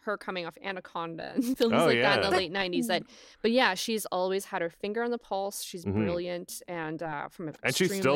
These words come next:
Speaker 1: young
Speaker 2: loves this
Speaker 1: age.
Speaker 2: movie. She
Speaker 1: Good.
Speaker 2: still loves this movie, still
Speaker 1: She's
Speaker 2: think-,
Speaker 1: great in it.
Speaker 2: thinks Tarsem is, like,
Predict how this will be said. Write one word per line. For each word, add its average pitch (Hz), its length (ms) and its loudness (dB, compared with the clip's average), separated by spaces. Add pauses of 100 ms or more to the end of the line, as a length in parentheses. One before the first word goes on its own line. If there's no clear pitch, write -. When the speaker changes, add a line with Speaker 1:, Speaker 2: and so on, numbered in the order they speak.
Speaker 1:
young - 40 6
Speaker 2:
loves 110 200 4
this 104 200 0
Speaker 1:
age. 104 60 0
Speaker 2:
movie. 87 300 -2 (280)
She 127 240 0
Speaker 1:
Good. 110 100 0
Speaker 2:
still 147 320 4
loves 139 160 2
this 120 140 0
movie, 104 320 2
still 127 300 2
Speaker 1:
She's 127 120 0
Speaker 2:
think-, 113 80 4
Speaker 1:
great 170 160 2
in 160 80 -2
it. 147 40 2
Speaker 2:
thinks 110 220 0
Tarsem 98 600 0
is, 92 140 -2
like, 92 260 0